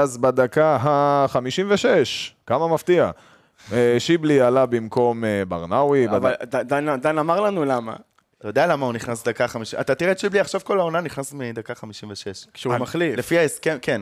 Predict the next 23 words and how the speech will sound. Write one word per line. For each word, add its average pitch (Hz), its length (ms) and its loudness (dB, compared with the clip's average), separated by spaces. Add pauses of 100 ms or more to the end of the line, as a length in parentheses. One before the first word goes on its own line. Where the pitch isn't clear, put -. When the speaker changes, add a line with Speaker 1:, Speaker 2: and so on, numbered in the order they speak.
Speaker 3:
לפי 135 320 -4
ההסכם. 123 220 0
Speaker 1:
אני 135 200 0
חושב 151 340 2
ששיבלי 156 420 0
בכלל 143 160 2
צריך 147 180 2
לפתוח. 139 600 0
Speaker 2:
נכון. - 280 -8
Speaker 3:
לפי 170 260 2
Speaker 2:
אבל 127 80 2
הוא 135 140 2
Speaker 3:
ההסכם 185 160 2
Speaker 2:
צריך 202 120 -2
להתאקלם 156 400 -4
קצת 131 160 -12
בקבוצה, 123 380 -6
הוא 139 120 2
עדיין 131 260 -2
ילד, 131 320 -6
הוא 113 60 -14
צריך 123 220 -10
קצת, - 180 -12